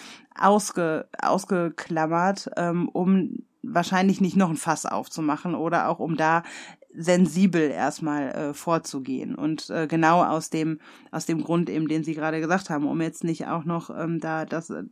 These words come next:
religiöse Thema und so weiter mit einzubringen, um nicht, um nicht Menschen auch damit zu überfrachten, die überhaupt nichts mit der evangelischen Kirche an sich erstmal zu tun haben wollen oder mit dem evangelischen Glauben.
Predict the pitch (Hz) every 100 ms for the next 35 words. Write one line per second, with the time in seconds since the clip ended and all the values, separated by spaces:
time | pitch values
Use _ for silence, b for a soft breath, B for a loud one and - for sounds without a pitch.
0 | 160 151 170 175 180 208 175 - 175 170
1 | - 165 160 160 165 160 139 - 139 -
2 | 143 147 147 - 160 160 - B B B
3 | - 160 180 170 165 165 180 185 190 101
4 | 165 170 170 165 156 156 156 - 165 170
5 | - 185 170 165 170 - 170 170 156 143
6 | 170 160 160 156 160 - 165 160 151 156
7 | - 156 - 147 - - 202 151 131 131
8 | 131 127 143 151 151 147 135 151 147 139
9 | 143 143 143 139 131 127